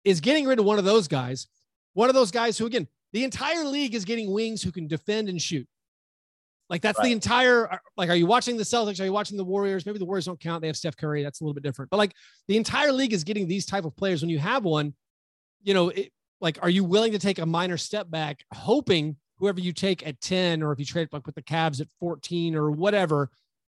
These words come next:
Speaker 1: is that number fourteen? Like, what if they're not any good? Or what if they're not as good as Melton, who, by the way, is, like, two years older than these draft prospects, or he's, you know, three years older than some of them. He's still pretty young.
Speaker 2: Yeah.
Speaker 1: And it's like,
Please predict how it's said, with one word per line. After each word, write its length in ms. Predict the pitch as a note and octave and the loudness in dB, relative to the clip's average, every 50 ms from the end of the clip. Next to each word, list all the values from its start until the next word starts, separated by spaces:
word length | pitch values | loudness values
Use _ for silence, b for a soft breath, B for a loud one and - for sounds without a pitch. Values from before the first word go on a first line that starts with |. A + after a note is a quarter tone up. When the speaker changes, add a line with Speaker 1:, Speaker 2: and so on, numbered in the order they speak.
| _ - | _ -2
Speaker 1:
is 160 | F#3 F3 D3+ | -2 0 2
that 200 | E3 G#3+ B3+ B3+ | 2 2 2 2
number 220 | A3+ A3 G#3 G3+ | 0 0 0 -2
fourteen? 680 | D#3+ - - B3 C4 C4+ G#3+ - - A#3 B3 C4 C4+ C#4 | -2 -2 -2 -2 0 0 -2 -4 -6 -4 -2 -2 -2 -2
Like, 200 | C4+ A3+ G3 C#3+ | 0 -2 -2 -2
what 180 | D#3+ F#3 G#3+ A3+ | 0 0 0 0
if 100 | A3 - | 0 0
they're 100 | G#3+ G#3+ | 0 0
not 160 | G3+ G#3 G#3 | 2 0 0
any 140 | G3+ F#3+ F3 | 0 -2 -6
good? 500 | D3+ D#3 G3+ G#3 F3+ D3+ C#3+ C#3 C#3 A#2+ - _ _ _ _ _ _ _ _ _ _ _ _ _ _ - | -2 0 0 2 2 2 0 -2 -6 -8 -10 _ _ _ _ _ _ _ _ _ _ _ _ _ _ -2
Or 140 | F#3 F#3 | -2 0
what 180 | F3+ F#3 G#3+ A3 | 2 2 0 0
if 140 | A3 F#3 - | -2 -2 -4
they're 140 | G#3 F#3+ F3 | -4 -4 -2
not 260 | F3+ F#3+ G3 G3+ - _ | -2 -2 -2 -2 -4 _
as 280 | - G3 G#3 G#3+ F3+ C#3+ | -6 -6 -6 -6 -8 -8
good 440 | C#3+ D#3 D3+ D3 C#3+ D3 D3+ D#3 C3 - _ _ _ _ _ _ _ _ _ _ _ _ _ _ _ _ _ _ _ _ - | -6 -4 -4 -2 -4 -4 -6 -8 -12 -14 _ _ _ _ _ _ _ _ _ _ _ _ _ _ _ _ _ _ _ _ -4
as 240 | F3+ F#3+ F#3+ C#3 D3+ | -2 -2 0 0 0
Melton, 320 | F3 F#3 F#3+ - F3 D3+ | 0 2 2 0 0 0
who, 100 | D#3 F3 | 0 0
by 140 | D#3+ E3 E3 | 0 0 -2
the 100 | D#3 D#3+ | -2 -2
way, 200 | D#3 D#3 D#3 D3+ | 0 0 0 0
is, 220 | D3 C3+ A#2 - | -2 -4 -6 -8
like, 200 | D#3+ D3 C#3+ - | -8 -8 -8 -8
two 140 | - - E3 | -4 -2 -2
years 200 | E3 D#3+ C#3+ B2 | 0 0 -2 -2
older 240 | D3+ E3 F3 F#3 F3+ | -2 -2 -2 -2 -4
than 160 | D#3+ F3 F3 | -6 -6 -6
these 140 | E3+ D#3+ C#3 | -6 -6 -4
draft 260 | - F#3+ F3+ D3+ - | -4 -4 -4 -4 -4
prospects, 480 | - G3 E3+ - G3+ G3 F#3+ - - D3+ | -8 -8 -6 -6 -6 -8 -8 -8 -10 -10
or 40 | |
he's, 160 | C#3+ A#2+ - - _ _ _ _ _ | -10 -10 -10 -14 _ _ _ _ _
you 100 | F3 D3 | -6 -6
know, 60 | C3 | -6
three 240 | A#2+ - D#3+ F3 F3 | -6 -4 -2 0 0
years 140 | F3 D#3+ E3 | 2 2 2
older 140 | F3+ E3+ | 2 0
than 120 | E3 F3 D#3+ | 0 -2 -2
some 220 | - F#3+ G3 G3 | -2 0 0 0
of 80 | G3 F#3 | -2 -2
them. 160 | G3+ G3+ F#3+ - _ _ _ _ | -2 -4 -6 -8 _ _ _ _
He's 140 | - F#3 - | 0 0 2
still 140 | - D4 A#3 | 2 2 2
pretty 220 | - B3 A#3+ G3 | 4 4 4 4
young. 500 | E3+ D#3+ F3 F#3+ F#3+ F3 D#3 D3+ D#3 C#3+ - _ _ - | 4 4 4 4 4 4 2 2 0 -2 -6 _ _ -6
Speaker 2:
Yeah. 220 | G#2 G2 F2 E2+ - | -4 -4 -2 -2 -2
Speaker 1:
And 160 | D#3+ E3+ F3 | -2 0 0
it's 120 | F3 D#3+ - | 0 0 0
like, 160 | F3+ E3+ | -2 -2